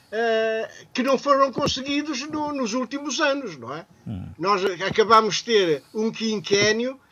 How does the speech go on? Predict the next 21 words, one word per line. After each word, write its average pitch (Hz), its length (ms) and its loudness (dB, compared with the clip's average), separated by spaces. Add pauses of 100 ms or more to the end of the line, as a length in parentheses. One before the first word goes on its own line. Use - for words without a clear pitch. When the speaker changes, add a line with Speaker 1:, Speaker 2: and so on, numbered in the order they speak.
(180)
Speaker 1:
eh, 220 340 -2
que - 120 2
é 220 60 6
para 240 140 6
esquecer, 254 800 2 (320)
que - 120 -6
é - 20 -2
para 240 140 0
esquecer, 226 600 -2 (360)
não 139 100 -6
é? 185 240 0
Além 185 260 4
da 214 100 6
instabilidade, 233 1000 0 (100)
o 277 160 -8
progresso 214 580 -2
económico 220 600 0
e - 20 -6
social 190 420 -4
do 185 140 -4
país 220 480 -4